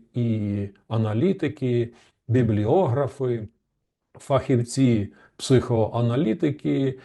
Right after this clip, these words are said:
звернули увагу на поведінку представників американської делегації. Тим більше, що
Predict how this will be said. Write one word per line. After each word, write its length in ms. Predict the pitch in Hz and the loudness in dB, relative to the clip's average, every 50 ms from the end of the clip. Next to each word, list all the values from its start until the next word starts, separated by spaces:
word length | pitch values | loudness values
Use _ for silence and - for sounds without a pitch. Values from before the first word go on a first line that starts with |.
| - - - _ - | -20 -20 -20 _ -2
звернули 560 | 104 120 139 151 160 170 175 170 165 165 170 | 0 2 4 4 6 6 6 6 6 6 4
увагу 760 | 160 147 147 156 147 151 131 117 107 98 85 90 92 92 98 _ _ - | 4 4 4 4 4 2 2 2 0 -2 -4 -8 -10 -12 -12 _ _ -6
на 220 | 131 120 117 117 | -4 -2 -2 0
поведінку 1080 | - 127 120 123 131 123 113 107 117 123 127 127 123 120 - 123 117 117 117 117 117 - - _ _ _ _ _ - | 2 4 6 6 6 6 4 4 4 4 4 2 2 0 0 0 2 2 2 0 -2 -4 -18 _ _ _ _ _ -8
представників 1000 | - 113 107 - - 123 117 113 117 117 110 - - 120 120 120 113 107 107 - _ _ _ | -4 -4 -4 -4 -2 -2 0 0 0 -2 -4 -2 0 2 2 2 2 0 -2 -8 _ _ _
американської 1000 | - 120 120 123 120 117 - 120 117 113 110 - - 120 113 113 110 110 110 113 _ _ - | -2 -2 0 0 0 0 -2 -2 -2 -2 -4 -4 -4 -2 -2 0 0 -2 -4 -6 _ _ -4
делегації. 1000 | - 110 117 123 123 139 135 101 104 110 95 78 - - - - - - - - _ | -2 0 0 2 2 0 0 0 -2 -4 -6 -6 -10 -14 -20 -20 -20 -20 -20 -12 _
Тим 240 | - 160 139 123 123 | 2 4 6 6 8
більше, 520 | 131 135 208 247 262 262 - - 214 180 - | 6 6 6 6 4 2 0 2 0 0 0
що 560 | - - - - - 156 151 143 131 107 | 0 -8 -8 -2 0 2 2 2 2 0